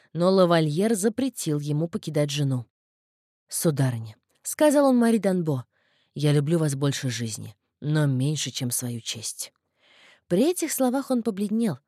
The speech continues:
Мари Данбо тоже, поскольку никогда в их играх с пушистым гусёнком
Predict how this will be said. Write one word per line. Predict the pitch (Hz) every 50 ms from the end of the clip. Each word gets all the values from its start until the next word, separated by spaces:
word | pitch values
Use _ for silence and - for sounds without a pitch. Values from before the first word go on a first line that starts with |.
| _ _ _ _
Мари | - 147 147 147 147 151 170
Данбо | 175 196 185 180 170 180 175
тоже, | - - 226 214 160 139 120 - _ _ _ _ _ _
поскольку | - 170 - - - 247 226 - -
никогда | 240 233 226 220 226 214 196 185 240 247 240
в | 196
их | 196 180 -
играх | 226 202 190 185 175 -
с | -
пушистым | - 190 170 - 214 202 - - 185 175
гусёнком | 175 175 175 - - 247 254 226 175 - 147 131 127